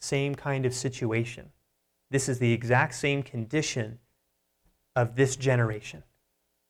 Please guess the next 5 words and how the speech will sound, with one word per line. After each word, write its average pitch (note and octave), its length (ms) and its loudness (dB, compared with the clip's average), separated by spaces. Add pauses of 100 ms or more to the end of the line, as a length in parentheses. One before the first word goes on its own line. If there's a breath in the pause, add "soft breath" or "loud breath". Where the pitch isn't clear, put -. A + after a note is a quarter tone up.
in A#2+ 120 -4
Israel." - 400 -4 (1800)
They C3+ 100 6
would B2 160 10
hear C#3+ 480 4